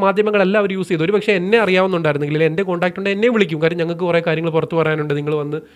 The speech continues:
കവർ ചെയ്യുമെന്ന് ചിലപ്പോൾ എൻ്റെ അടുത്തും ചോദിച്ചിരിക്കാം. അതേപോലെയാണ് എനിക്കറിയാവുന്ന പല ആളുകളും ആ, ഇത് ഈ പറയുന്ന പോലെ ഇവരുടെ വാർത്ത കവർ ചെയ്യാനായിട്ട്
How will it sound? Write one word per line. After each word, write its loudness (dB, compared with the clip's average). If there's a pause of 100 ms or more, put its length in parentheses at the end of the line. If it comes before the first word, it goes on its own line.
(220)
കവർ 2
ചെയ്യുമെന്ന് 0
ചിലപ്പോൾ 0
എൻ്റെ -2
അടുത്തും -2
ചോദിച്ചിരിക്കാം. 2 (920)
അതേപോലെയാണ് 0
എനിക്കറിയാവുന്ന -2
പല 2
ആളുകളും 0 (300)
ആ, 4 (120)
ഇത് -2 (260)
ഈ -2 (100)
പറയുന്ന 2
പോലെ 0
ഇവരുടെ 2
വാർത്ത 2 (120)
കവർ 2
ചെയ്യാനായിട്ട് -2